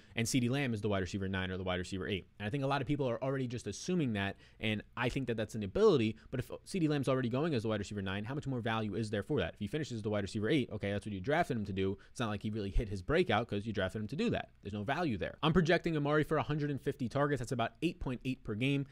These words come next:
He's very versatile. He can go into the slot. Last year, he was in a volume offense, a high volume offense that's going to be that again, as their defense has not looked to improve all that much, and he averaged eight point one targets per game last year. I'm expecting similar this year. We keep going up now to the number eight receiver, and you can see Terry McLaurin.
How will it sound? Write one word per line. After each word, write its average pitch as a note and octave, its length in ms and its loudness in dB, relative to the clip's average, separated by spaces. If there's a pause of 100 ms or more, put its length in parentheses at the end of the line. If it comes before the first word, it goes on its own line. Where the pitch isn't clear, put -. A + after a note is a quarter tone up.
He's G#2 120 -4
very A2+ 200 4
versatile. C3 480 4
He A2+ 80 0
can G#2 140 -4
go A2 120 0
into G#2+ 160 -4
the F2 80 -4
slot. B2+ 380 0 (220)
Last B2 300 4
year, C#3 120 4
he A2+ 220 2
was G#2 420 -4
in G#2 260 -4
a G#2+ 280 0
volume A#2 520 -2
offense, C#3 360 -4
a F2 40 -8
high A#2 160 -2
volume B2 280 0
offense A2+ 260 -2
that's B2+ 160 -6
going A2 220 -2
to B2 80 -4
be A#2+ 100 0
that B2+ 120 2
again, B2+ 400 -2
as F#2+ 120 -6
their G#2 80 0
defense A2+ 300 -4
has A2+ 100 -4
not A2 180 -2
looked B2+ 140 -6
to B2+ 80 -2
improve A#2+ 320 4
all D#3 120 4
that G#2 120 0
much, F2+ 280 -4 (200)
and - 80 -4
he B2 60 4
averaged A#2+ 240 0
eight C3 140 -4
point A#2 200 -6
one A#2 160 -4
targets G#2 280 -2
per F#2+ 100 -4
game G2 200 -6
last C#3+ 260 -2
year. D3+ 200 6 (200)
I'm A#2+ 80 -4
expecting A2+ 380 -2
similar G2+ 440 -4
this C3+ 260 0
year. - 180 -6 (140)
We C3 80 -2
keep C#3 180 -2
going B2+ 220 0
up A2+ 80 -2
now B2+ 160 -2
to D3 100 -12
the C#3 80 -4
number C3+ 320 -2
eight G#3+ 180 -2
receiver, F3+ 380 0
and E3 100 0
you C#3 60 0
can C#3+ 80 -6
see D3+ 140 -2
Terry C3 260 2
McLaurin. E3 380 0